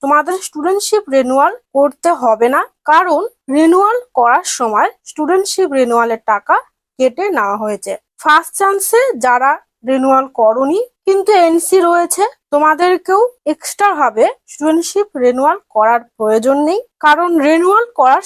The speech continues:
সময় স্টুডেন্টশিপ রেনুয়ালের টাকা ইউনিভার্সিটি থেকে কেটে নেওয়া হবে। সেকেন্ড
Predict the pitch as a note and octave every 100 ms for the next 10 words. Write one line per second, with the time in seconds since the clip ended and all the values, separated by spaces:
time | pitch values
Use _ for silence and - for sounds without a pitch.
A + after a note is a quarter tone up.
0 | - C4+ A3 D4+ B4+ - - C#4+ E4 F4+
1 | - G#4 C4+ A#3+ A3+ G#3 G#3+ - G3 -
2 | G4 D4+ A3+ A3+ A3+ A3+ B3+ C#4 C4+ G#4
3 | - _ A#3+ A3 E4+ D#4+ G3 F#3+ G3+ F#3+
4 | - _ - - G4 G4+ A4+